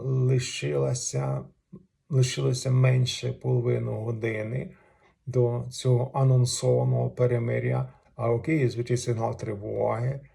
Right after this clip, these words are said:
у деяких інших областях подібна ж ситуація. Е, з-, загроза Б П Л А нікуди не зникла.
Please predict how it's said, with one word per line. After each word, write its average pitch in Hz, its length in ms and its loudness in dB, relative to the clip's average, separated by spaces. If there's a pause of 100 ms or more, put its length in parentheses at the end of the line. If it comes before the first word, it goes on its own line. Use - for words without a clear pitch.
(760)
у 120 180 -2
деяких 117 500 2
інших 127 640 2
областях 127 880 -2 (340)
подібна 123 600 0
ж 123 100 -8
ситуація. 123 1000 -4 (600)
Е, 113 540 -8 (280)
з-, 123 420 -8 (420)
загроза 117 1080 0
Б 117 180 -4
П - 160 -10
Л 127 80 2
А 135 460 -2 (720)
нікуди 123 1040 0
не 123 160 4
зникла. 107 760 -6